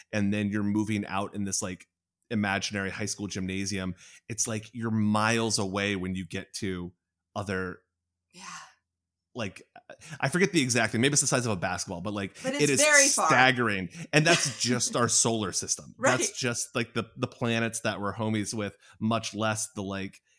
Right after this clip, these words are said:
Speaker 1: incredibly distant stars that make up one piece of a constellation we're looking at.
Speaker 2: Yes, yes. And they, like, it's not like those stars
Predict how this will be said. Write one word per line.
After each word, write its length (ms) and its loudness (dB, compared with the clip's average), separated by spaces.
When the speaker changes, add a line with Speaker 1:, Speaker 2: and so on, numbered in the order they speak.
Speaker 1:
incredibly 720 -4
distant 480 -6
stars 480 -2
that 160 -8
make 260 -6
up 300 -8
one 400 -4
piece 340 -6
of 80 -12
a 60 -10
constellation 760 -8
we're 100 -14
looking 300 -18
at. 140 -18
Speaker 2:
Yes, 760 -4
yes. 480 0
And 160 -2
they, 200 -8
like, 260 -4
it's 200 -6
not 260 -2
like 140 -8
those 240 -4
stars 500 -6